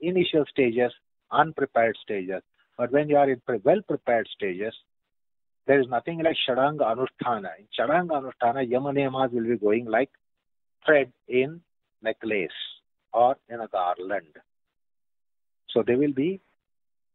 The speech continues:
not only our i-, initial stages, they will be more profound in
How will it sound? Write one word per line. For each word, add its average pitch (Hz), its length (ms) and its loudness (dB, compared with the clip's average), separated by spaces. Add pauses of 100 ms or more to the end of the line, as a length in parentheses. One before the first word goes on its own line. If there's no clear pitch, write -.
(100)
not 175 180 6
only 175 240 2
our 123 240 0
i-, 143 120 -6 (260)
initial 143 600 0
stages, 127 420 0 (640)
they 143 140 6
will 156 180 2
be 147 240 -2 (400)
more 165 180 2 (120)
profound - 500 -6
in 156 120 -2